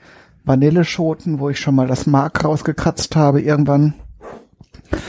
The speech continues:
Hier in so einem Zuckerglas. Zucker müssen wir natürlich sowieso noch dazu tun.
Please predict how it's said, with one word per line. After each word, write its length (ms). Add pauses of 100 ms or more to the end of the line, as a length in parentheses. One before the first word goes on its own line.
(240)
Hier 220
in 80
so 80
einem 100
Zuckerglas. 960
Zucker 300
müssen 260
wir 60
natürlich 400
sowieso 680
noch 240
dazu 340
tun. 420